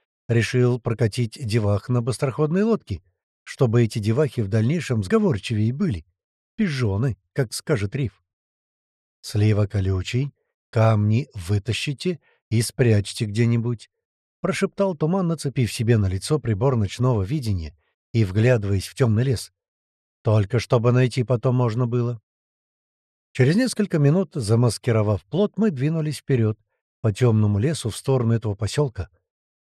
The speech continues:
Топать нам около километра. Ниже спускаться не стали. По ночам по Темзе мало кораблей ходит, темно уж очень. Столкнуться, как делать нефиг.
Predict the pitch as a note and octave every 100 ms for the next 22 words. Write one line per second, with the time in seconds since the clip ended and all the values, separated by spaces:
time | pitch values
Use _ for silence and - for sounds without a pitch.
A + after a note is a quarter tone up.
0 | _ A#3 G#3+ A3 G#3 F3+ F3 E3+ E3+ D3
1 | D#3 C3+ A#2 A2+ A2+ - _ _ _ -
2 | A#2+ A2 A2 - G#2+ - A2 - A2 C3+
3 | - G2 D#2 _ _ _ _ _ - C3
4 | D3 A#3 A#3 A3 G3+ - A#2+ A#3 A3 C3
5 | C3 G3 G#3+ D3 B2+ A2 G#2 G2+ A#2 F2+
6 | F#2 _ _ - D#3+ C#3+ G3 G3+ - A#2
7 | - D2+ _ _ _ _ - - G3 E3+
8 | G#3+ A3+ - C#3+ - D3 A#2 D3 G2 G#2+
9 | C#3 - D#3 -